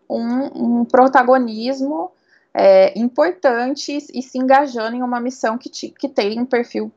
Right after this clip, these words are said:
absolutamente diferente daquele que estava acostumado. Então, é importante a gente não só a-, acompanhar, né, saber quando a gente vai votar, em quem que a gente tá votando,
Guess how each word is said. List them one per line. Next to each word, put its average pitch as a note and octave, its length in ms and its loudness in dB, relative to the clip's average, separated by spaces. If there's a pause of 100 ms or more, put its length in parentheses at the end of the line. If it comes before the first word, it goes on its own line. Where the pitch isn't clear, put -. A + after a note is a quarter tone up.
(120)
absolutamente A3 760 -4
diferente G#3 420 -6
daquele A3 720 -2
que A3 480 -4
estava A3 360 2
acostumado. A#3 760 0
Então, F3+ 420 -2 (480)
é F#3 140 6
importante B3 500 0
a C#4+ 40 0
gente A3 340 -8
não G#3 240 -6
só G#3 480 2 (100)
a-, F#3 160 -2 (240)
acompanhar, F#3+ 1080 -2
né, F#3+ 160 -6
saber G3 720 -4
quando F3+ 220 -4
a F#3 40 0
gente F3+ 200 -10
vai F3+ 180 0
votar, F3+ 640 0
em F3+ 80 -12
quem F#3+ 180 -8
que G3+ 60 -8
a G3+ 40 -8
gente F#3 200 -10
tá F3+ 100 -4
votando, G#3+ 880 -2